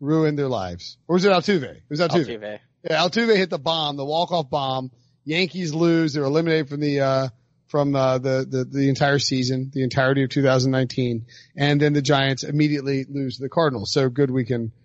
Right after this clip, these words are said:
Speaker 1: uh, for New York fans. Sucks to be Costas. Uh,
Speaker 2: You know what's surprising, real quick, about Arizona's offense is how well they can run the ball. Um, they came into the game averaging a hundred twenty-three rushing yards per game, and against the Giants, now I know it's against the Giants defense, they had a hundred fifty-six, and, uh,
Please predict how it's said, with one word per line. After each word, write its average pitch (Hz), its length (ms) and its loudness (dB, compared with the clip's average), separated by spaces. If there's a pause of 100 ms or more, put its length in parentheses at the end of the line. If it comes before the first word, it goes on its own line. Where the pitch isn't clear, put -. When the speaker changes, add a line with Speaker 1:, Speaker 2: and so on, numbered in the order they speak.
(220)
Speaker 1:
uh, 98 160 -6
for 131 120 -4
New 123 80 0
York 117 180 0
fans. 82 300 -8
Sucks 127 220 0
to 113 80 -8
be 104 80 -6
Costas. - 440 -8 (300)
Uh, 123 840 2 (680)
Speaker 2:
You 147 100 -12
know 165 60 2
what's 185 120 0
surprising, 151 460 0
real 143 120 -4
quick, 151 240 -6
about 120 260 -2
Arizona's 117 440 -4
offense 113 540 -4
is 123 120 -12
how 135 160 2
well 123 260 2
they 113 100 -4
can 107 140 -18
run 107 160 -8
the 107 60 -14
ball. 82 260 -12 (400)
Um, 107 380 2
they 117 100 -2
came 139 240 -2
into 135 160 -4
the 123 80 -4
game 117 180 -4
averaging 113 400 -4
a 110 40 -10
hundred 110 300 -4
twenty-three 110 360 -8
rushing 104 320 -6
yards 104 160 -6
per 101 140 -12
game, 107 320 0
and 104 80 -6
against 101 220 -6
the 104 60 -16
Giants, 101 420 -2
now 95 120 -6
I 90 40 -6
know 95 140 -6
it's - 140 -10
against 87 240 -10
the 95 60 -20
Giants 95 320 -6
defense, 90 480 -6 (360)
they 120 80 4
had 127 120 4
a 120 60 2
hundred 123 240 -2
fifty-six, - 680 -8
and, 101 300 -10
uh, 98 280 -2